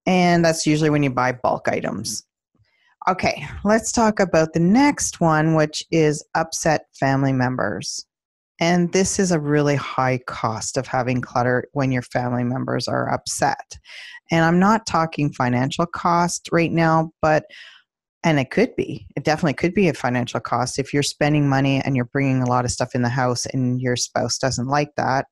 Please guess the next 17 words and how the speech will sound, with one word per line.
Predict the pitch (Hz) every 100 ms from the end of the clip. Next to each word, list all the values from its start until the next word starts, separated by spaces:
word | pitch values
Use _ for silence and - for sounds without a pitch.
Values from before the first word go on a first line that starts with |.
| -
that | -
could | - 135 -
cause | - 123 -
conflict. | - 143 127 - 95 - - - - - - - -
But | 170 185 185
I'm | 170 170
also | 170 202 - 214
talking | - 160 147 160
about | 143 135 -
the | -
cost | - 143 143 -
of | 143
having | 139 135 139 131
me-, | -
family | - 139 139 143
members | 135 127 123 -
upset | 214 - - 262 240 165